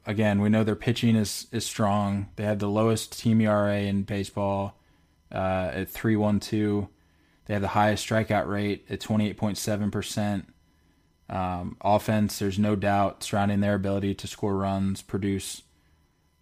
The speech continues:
Uh, their defense, they have the best fielding percentage in Major League Baseball at nine eight nine.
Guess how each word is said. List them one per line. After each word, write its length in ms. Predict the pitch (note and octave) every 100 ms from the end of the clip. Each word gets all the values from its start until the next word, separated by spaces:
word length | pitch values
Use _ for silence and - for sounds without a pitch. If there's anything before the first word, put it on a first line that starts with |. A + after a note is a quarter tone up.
| _
Uh, 600 | - G2 F#2 F#2 F2+ F2+ - - - _ _ _ _ _ _ _ _ _
their 140 | - G2+
defense, 800 | G2 A2+ - A2 G#2+ G#2 - - _
they 80 | -
have 80 | G#2+
the 80 | G#2
best 220 | G#2+ G2+
fielding 240 | A2+ A2
percentage 440 | G#2 - G#2 G#2 G2
in 60 |
Major 260 | G2+ G#2 G2+
League 140 | G#2
Baseball 560 | G#2 G#2 - G#2 G2+ G#2
at 80 | F#2+
nine 240 | G2+ G2+
eight 140 | G2+ F#2
nine. 480 | G2 G2+ G2 G3